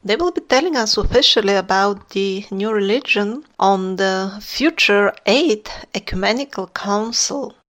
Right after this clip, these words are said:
which is supposed to be an universal gathering of dignitaries and theological experts to settle matters of church doctrine and practice.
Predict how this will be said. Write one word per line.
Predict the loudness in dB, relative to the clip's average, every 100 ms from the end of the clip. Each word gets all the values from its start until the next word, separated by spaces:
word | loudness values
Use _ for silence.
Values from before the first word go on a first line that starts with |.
| _ _ _ _ _ _ _ _ _ _ _
which | -6 -2 0
is | 0
supposed | -2 0 2 2 2 0
to | 0
be | 2 2 2 0
an | -2 0
universal | 2 4 2 4 4 6 4 0 0 -2
gathering | -2 0 2 2 0 -4
of | -6 -2
dignitaries | -2 2 2 2 0 0 0 -4 -4
and | -6 -6
theological | -4 0 2 0 -4 -4 -6 -2
experts | -2 0 -2 -4 -4 -2 -2 -4 -12 -12 -12 -6
to | 0
settle | 2 2 4 4
matters | 4 2 2 2 2 2 0
of | -4 -2
church | 2 4 4 2 2
doctrine | 0 0 -2 0 0 0
and | -2 -4 -8
practice. | 0 0 0 -4 0 0 0 -4 -2 -4 -8